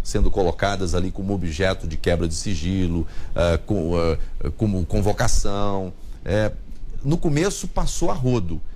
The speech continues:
Daqui a pouco, quando alguns começaram a perceber o que estava acontecendo, entre eles começou a haver ali alguns desentendimentos. Já tem alguns dias que não se vota, é, requerimentos do relator, ah, e quebras, especialmente quebras de sigilo.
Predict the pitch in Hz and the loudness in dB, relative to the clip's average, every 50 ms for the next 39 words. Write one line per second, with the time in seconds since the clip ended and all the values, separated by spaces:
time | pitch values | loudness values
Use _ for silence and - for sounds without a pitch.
0 | - - - - - - - 120 - 156 - - - 175 190 - - 185 - - | -8 -10 -10 -8 -4 -2 -2 0 0 0 -2 0 0 -2 -2 -2 -6 -8 -2 -2
1 | - 170 165 160 143 139 135 131 131 127 120 107 117 131 139 127 - - 120 117 | -2 0 0 -2 0 0 0 2 2 2 0 2 2 2 2 0 0 -2 0 4
2 | 92 - 117 120 113 107 - 117 104 - - 101 90 87 87 90 90 - - - | 6 6 6 4 2 0 -2 -2 2 4 4 4 4 2 0 -2 -4 -6 -8 -4
3 | - 101 101 107 107 - 120 120 139 135 - - 151 165 170 175 190 185 - 185 | -4 -2 -2 -2 -4 -4 -6 -4 -4 -4 -2 -2 -2 0 0 0 -2 0 0 2
4 | 151 131 135 147 - 185 - - - - - - - - 143 139 - - - 156 | 2 2 2 0 -2 -4 -6 -6 -4 -2 -2 0 0 0 0 0 2 2 2 2
5 | 151 123 98 98 117 127 127 131 110 98 101 110 117 120 120 104 107 117 123 123 | 2 0 2 2 2 2 2 2 0 0 0 0 0 0 -2 -2 -2 -2 -4 -4
6 | - - - - - - - - 101 107 110 127 123 - 135 143 143 156 147 127 | -6 -6 -6 -6 -6 -4 -4 -2 -2 0 0 0 0 0 0 0 2 2 2 2
7 | 113 104 92 - - - - - - 90 - - 120 127 113 104 127 185 214 160 | 2 0 -2 -4 -8 -8 -4 -2 0 2 2 2 2 0 2 2 2 0 0 0
8 | 110 110 120 135 156 180 175 - - - - - - - - - - - - - | 0 2 4 4 4 2 0 -4 -8 -8 -10 -10 -10 -12 -10 -8 -8 -8 -8 -8
9 | - - 107 113 131 - - 214 190 127 117 123 151 - - - 90 80 - - | -4 -2 0 0 0 0 -2 -2 0 2 2 4 4 4 4 4 4 2 2 2
10 | - - - - - - 82 85 85 85 82 80 80 80 82 82 101 107 - 123 | 0 -6 -8 -10 -6 -4 0 0 2 2 2 2 0 0 0 0 0 0 0 2
11 | 123 123 107 101 101 107 117 131 135 - 127 147 135 - - 98 95 85 82 90 | 2 2 2 2 2 2 2 0 0 -2 -2 -4 -4 -6 -6 -4 -2 0 2 2
12 | 90 107 113 - - 110 110 117 135 160 - - - - - - - - - 98 | 2 0 -2 -2 0 2 2 2 2 0 -2 -6 -10 -10 -12 -10 -6 -4 -2 0
13 | 98 95 95 95 92 90 90 92 107 127 151 170 185 - - - 151 143 143 143 | 2 2 2 2 2 2 2 2 0 0 0 -2 -4 -4 -2 0 2 4 4 4
14 | 143 127 107 - - - 135 131 - 127 117 120 131 - - 151 147 147 151 156 | 4 2 -2 -6 -6 -4 -4 -2 -2 -2 -2 -4 -4 -4 -2 -2 0 0 0 -2
15 | 147 139 - 247 240 170 135 113 85 - | -2 -2 -2 -2 -2 -2 0 -2 -2 -2